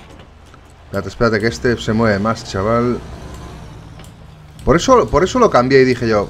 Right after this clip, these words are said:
"Es que este tío, mira, con este voy a volcar más en este mapa". Entonces lo que hice fue, eh, dejarlo en el otro mapa y, y traerme el Chevy. Y el Chevy ya lo, pues, le puse las mejoras, le puse las ruedas anchas, tal, porque dije yo, "A ver,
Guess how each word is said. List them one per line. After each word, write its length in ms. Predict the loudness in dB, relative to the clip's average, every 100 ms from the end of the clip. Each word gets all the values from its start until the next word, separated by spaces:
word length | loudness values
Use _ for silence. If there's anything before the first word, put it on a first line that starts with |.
| -8
"Es 100 | -8
que 60 |
este 220 | -8 -4 -2
tío, 280 | 0 0 0
mira, 180 | 2 2
con 160 | 2
este 240 | 0 2 2
voy 180 | 4
a 60 | 4
volcar 380 | 4 2 0 0
más 200 | -2 -2
en 100 | -4
este 200 | -4 -2
mapa". 320 | 0 0 -4 -8 -18 -20 -20 -20 -20 -20 -20 -20 -18 -6
Entonces 200 | -2 2
lo 100 | 2
que 120 | 2
hice 220 | 2 0
fue, 260 | 0 2 2
eh, 260 | 4 2 2
dejarlo 360 | 0 0 2
en 80 | 2
el 60 | 2
otro 220 | 2 2
mapa 320 | 2 4 2 2
y, 680 | 2 4 2 0 -2 -4
y 80 | -6
traerme 320 | 0 2 2 0
el 140 | 0
Chevy. 360 | -4 -4 -4 -4
Y 60 |
el 120 | -6 -2
Chevy 260 | -2 0
ya 180 | 2 2
lo, 120 | 0
pues, 360 | -2 -6 -6 -14 -18 -18 -8
le 80 | -2
puse 240 | -2 0
las 140 | -2 0
mejoras, 420 | -2 2 2 2
le 80 | 0
puse 220 | -4 0
las 100 | 0
ruedas 260 | 0 -2 -4
anchas, 200 | -6 0
tal, 140 | 0
porque 160 | 0 -2
dije 180 | -2 0
yo, 140 | 2
"A 40 |
ver, 120 | 2